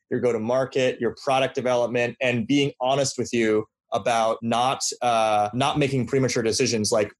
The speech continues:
the wrong hires or, or investing in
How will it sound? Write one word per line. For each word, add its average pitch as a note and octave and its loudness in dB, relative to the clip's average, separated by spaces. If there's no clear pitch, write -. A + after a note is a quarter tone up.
the A#2 -6
wrong A#2+ 0
hires A2 0
or, A2 0
or A#2 0
investing A#2 0
in A2+ 0